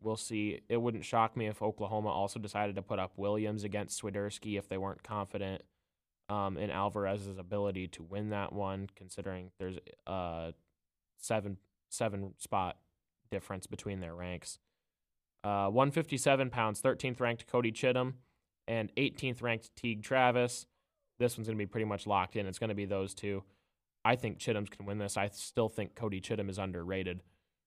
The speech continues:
Um, and I, I still believe that he rightfully beat Jared Franek. So,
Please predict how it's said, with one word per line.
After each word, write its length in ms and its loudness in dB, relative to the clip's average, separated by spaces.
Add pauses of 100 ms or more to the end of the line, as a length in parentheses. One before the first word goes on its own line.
(320)
Um, 380 -6 (580)
and 80 -4
I, 120 0 (120)
I 20 2
still 240 0
believe 360 2
that 100 2
he 80 -2
rightfully 380 0
beat 200 -4
Jared 280 -4
Franek. 380 -6 (440)
So, 340 -6